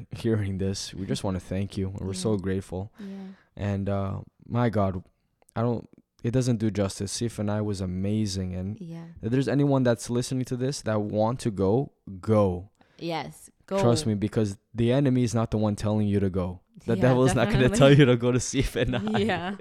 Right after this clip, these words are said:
Speaker 1: <laughs> And so it was personal transformation, transformation in the word, uh, just a th-, hunger and a thirst for more of God.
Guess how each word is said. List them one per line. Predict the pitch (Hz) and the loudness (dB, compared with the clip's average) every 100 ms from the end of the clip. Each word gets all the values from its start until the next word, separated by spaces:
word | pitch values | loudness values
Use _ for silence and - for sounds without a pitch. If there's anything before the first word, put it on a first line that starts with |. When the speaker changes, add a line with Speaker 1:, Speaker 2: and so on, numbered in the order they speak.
| - | -4
Speaker 1:
<laughs> | 214 233 - - 107 - - - - - | 0 0 0 0 -2 -4 -16 -20 -20 -6
And | 110 107 98 | 0 0 0
so | 113 107 | 0 2
it | 95 | 2
was | 120 143 127 - _ | 4 4 2 -4 _
personal | - 151 - 131 | 2 2 2 0
transformation, | 135 123 123 113 110 113 117 | 0 -2 -2 -2 -2 -2 -4
transformation | 110 - 113 - 110 110 113 113 | -4 -4 -4 -2 0 0 0 -2
in | 110 | 0
the | 107 | 0
word, | 95 98 101 92 - _ _ _ _ _ _ _ _ _ - | 2 2 2 0 -8 _ _ _ _ _ _ _ _ _ -2
uh, | 110 104 104 | 2 2 0
just | 98 120 113 | -2 -4 -4
a | 104 | -6
th-, | - - | -10 -16
hunger | - - 131 123 113 | -8 -2 0 2 0
and | 107 | 0
a | |
thirst | 104 - 110 107 | -4 -2 -2 -2
for | - | -4
more | 104 101 104 | -4 -2 -2
of | 95 | -2
God. | 92 98 101 | -4 -4 -4